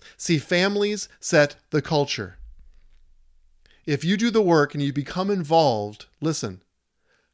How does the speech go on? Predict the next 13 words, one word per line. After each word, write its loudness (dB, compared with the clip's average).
people -6
will -4
listen -4
to -16
you. -16
See, -4
this -2
is -2
more 2
than 0
just -8
about -2
voting. 0